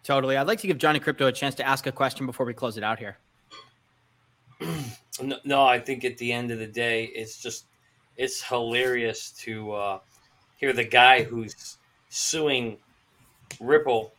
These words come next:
Speaker 2: for not being a currency, call it a currency. <laughs> It's, it's just the hypocrisy.
Speaker 1: I know.
Speaker 2: It's completely off the charts at the end of the day. It, it's just really, it's, it's, it's just amazing. But, um, I think at the end of the day, um,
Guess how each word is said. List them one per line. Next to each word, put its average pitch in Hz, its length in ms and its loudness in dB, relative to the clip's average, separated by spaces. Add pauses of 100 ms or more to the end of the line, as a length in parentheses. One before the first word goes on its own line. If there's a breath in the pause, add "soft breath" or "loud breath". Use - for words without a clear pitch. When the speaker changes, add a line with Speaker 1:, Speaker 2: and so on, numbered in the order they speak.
(200)
Speaker 2:
for 117 160 -4
not 123 360 2
being 127 180 -2
a 113 60 -6
currency, 135 420 -4
call 131 320 2
it 120 60 -4
a 113 80 -4
currency. 131 420 2
<laughs> 92 80 -4
It's, - 220 -6
it's 294 380 6
just - 200 2
the 240 140 4
hypocrisy. 185 880 2 (160)
Speaker 1:
I 170 140 4
know. - 220 6 (120)
Speaker 2:
It's 302 220 6
completely 226 640 10
off 190 260 12
the 208 80 -4
charts 170 400 0
at 151 100 -12
the 156 120 -2
end 143 160 -2
of 135 80 -6
the 135 100 -4
day. 123 280 0 (360 soft breath)
It, 156 160 6
it's 160 260 0
just 165 220 -6
really, 151 420 0
it's, 139 280 -6
it's, 135 280 -10
it's 131 160 -10
just - 200 -14
amazing. 120 460 -12
But, 117 300 -4
um, 113 280 2 (360)
I 131 100 0
think 143 180 8
at 139 80 0
the 143 100 0
end 143 180 2
of 135 60 -2
the 127 100 -2
day, 120 600 0 (200)
um, 98 640 -4